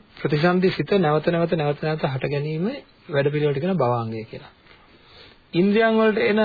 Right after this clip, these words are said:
අරමුණු ඔස්සේ වෙන්නේ භවාංග චලනයක්. භවාංගය කැඩෙනවා. හරිද? දැන් මේ භාවනාවේදී මට මොකද උනේ? ඒ වගේම දෙයක් උනේ. ඇත්තටම භවාංගයට මේ වැටෙන්නේ. අර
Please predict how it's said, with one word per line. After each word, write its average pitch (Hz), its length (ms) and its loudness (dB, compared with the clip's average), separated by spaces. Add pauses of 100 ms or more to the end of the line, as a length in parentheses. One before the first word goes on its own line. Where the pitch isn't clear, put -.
(160)
අරමුණු 175 480 2
ඔස්සේ 170 340 0
වෙන්නේ 165 220 0
භවාංග 165 360 0
චලනයක්. 123 580 -4
භවාංගය 139 460 -2 (580)
කැඩෙනවා. 123 360 -10 (240)
හරිද? 214 240 -10 (420)
දැන් 170 180 0
මේ 190 100 4
භාවනාවේදී 196 540 2
මට 135 140 -2
මොකද 127 220 -4
උනේ? 151 240 -6 (800)
ඒ 185 180 4
වගේම 175 420 2
දෙයක් 151 280 2
උනේ. 151 220 -6
ඇත්තටම 185 300 0
භවාංගයට 185 440 4
මේ 123 160 0
වැටෙන්නේ. 127 400 -2 (720)
අර 156 140 2